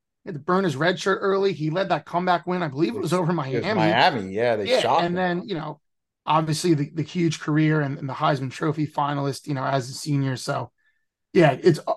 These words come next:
Speaker 1: it's always awesome to see our guys doing great at the next level, whether it's college or certainly the professional level. But we've never had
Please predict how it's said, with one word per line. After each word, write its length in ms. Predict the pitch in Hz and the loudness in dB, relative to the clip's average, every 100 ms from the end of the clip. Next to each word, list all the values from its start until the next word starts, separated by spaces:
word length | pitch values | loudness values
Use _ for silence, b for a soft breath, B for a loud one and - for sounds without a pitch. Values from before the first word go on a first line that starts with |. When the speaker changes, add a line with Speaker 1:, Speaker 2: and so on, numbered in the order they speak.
| - | 0
Speaker 1:
it's 120 | 190 | 4
always 220 | 220 247 202 | 6 6 8
awesome 300 | 208 - 180 | 6 6 0
to 60 | |
see 160 | 156 185 | 4 4
our 120 | 170 | 6
guys 300 | 165 170 143 | 6 6 6
doing 180 | 170 143 | 4 4
great 220 | 156 156 | 4 2
at 60 | 151 | 0
the 80 | |
next 260 | 139 156 - | 0 -2 0
level, 240 | 165 165 | -2 2
whether 180 | 156 143 | 2 0
it's 120 | 123 | -4
college 400 | - 147 156 - | -6 0 2 0
or 140 | 135 - _ _ _ - | -2 -12 _ _ _ -14
certainly 360 | - 190 151 | -6 -2 -2
the 100 | 139 | -2
professional 540 | 147 - 180 185 156 135 | -4 0 0 2 -2 0
level. 280 | 139 135 135 | -2 -2 -4
But 100 | 139 | -2
we've 220 | 220 170 | 0 2
never 280 | 175 180 156 | 2 2 2
had 280 | 151 139 | 2 2